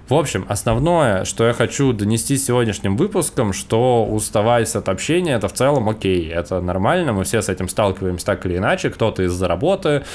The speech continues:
кто-то в целом из-за, м, своего темперамента, кто-то из-за, м, того, что он больше интроверт. Э,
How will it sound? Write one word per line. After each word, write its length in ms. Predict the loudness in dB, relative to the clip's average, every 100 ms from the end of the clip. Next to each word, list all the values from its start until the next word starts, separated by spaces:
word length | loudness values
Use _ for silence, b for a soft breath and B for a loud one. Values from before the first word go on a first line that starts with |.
| B B B
кто-то 400 | 0 2 2 -2
в 80 | -2
целом 560 | 2 4 4 2 0
из-за, 560 | -2 -2 0 2 2 -2 B B B -6
м, 680 | -2 -2 -2 -4 -6 -10 -12 -14 -14 -14 -16 -12 -6
своего 480 | 0 0 2 0
темперамента, 960 | -2 -4 -4 0 0 0 0 2 2 0
кто-то 400 | -2 -2 0 0
из-за, 680 | 0 0 -2 0 2 0 -2 -14 -20 -20 -20 -20 -20 -10
м, 960 | -4 -2 -2 -2 -2 -4 -6 -8 -10 -6 -2
того, 260 | 0 0
что 200 | -2 -2
он 180 | -2 -2
больше 340 | -2 -2 -4
интроверт. 540 | -8 -4 -2 0 0 -2 B B B B B
Э, 600 | 2 4 4 4 2 0